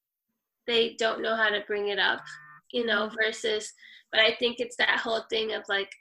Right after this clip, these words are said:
Speaker 1: you guys weren't honest from the very beginning. Um, I, I've seen a really close friend try to bring it to her marriage as, like, tr-, as a saving grace,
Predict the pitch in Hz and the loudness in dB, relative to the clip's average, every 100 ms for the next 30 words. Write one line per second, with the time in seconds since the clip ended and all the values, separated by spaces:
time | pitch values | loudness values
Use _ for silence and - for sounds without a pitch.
0 | _ _ - 208 208 214 214 214 208 - | _ _ -14 -12 -4 -2 -2 -2 -2 2
1 | 202 202 226 226 226 214 208 202 208 202 | 2 2 0 -2 -4 -4 -4 0 0 0
2 | 208 208 202 220 254 277 - - - - | -2 -2 0 2 2 0 -8 -20 -20 -20
3 | _ - 220 214 202 - 240 247 - _ | _ 4 6 6 2 4 4 2 -6 _
4 | - 240 320 392 - - 240 240 254 277 | 2 6 6 4 0 -6 -4 -2 0 2
5 | 277 - - - - - - 240 226 247 | 0 -2 -12 -20 -20 -18 -6 -2 4 4
6 | 269 269 247 233 - 208 208 233 247 - | 4 -2 -4 -2 -2 2 4 4 0 -10
7 | - - - - 247 240 262 226 233 226 | -20 -20 -8 2 4 6 4 2 2 4
8 | 240 226 - _ _ - - 247 240 240 | 2 0 -4 _ _ -10 2 2 4 4
9 | 233 226 - - - 233 220 220 247 262 | 4 4 2 -10 -8 0 4 6 6 6
10 | - - - - _ - 233 233 233 - | 2 0 -2 -10 _ 2 4 4 2 4
11 | 220 214 - - - - - 233 233 226 | 6 6 -2 -10 -2 0 2 2 2 -2
12 | - 226 233 233 226 208 214 208 269 | 0 4 4 4 0 0 2 4 4